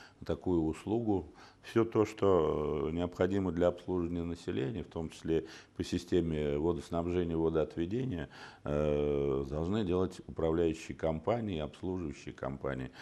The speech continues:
Э, вы платите, э, в полном объеме за обслуживание жилого фонда.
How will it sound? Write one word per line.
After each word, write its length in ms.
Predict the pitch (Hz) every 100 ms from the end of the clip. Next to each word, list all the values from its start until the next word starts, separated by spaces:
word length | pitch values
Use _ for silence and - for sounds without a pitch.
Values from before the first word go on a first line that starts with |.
| - - -
Э, 380 | 64 65 62 62
вы 300 | 73 107 113
платите, 680 | - 80 90 - - 78 - -
э, 340 | 71 69 67
в 180 | 65 -
полном 380 | 87 82 73 71
объеме 520 | 71 76 113 107 71 - - - -
за 220 | 73 78
обслуживание 480 | 78 - 90 78 71
жилого 400 | 73 80 80 67
фонда. 420 | - 69 65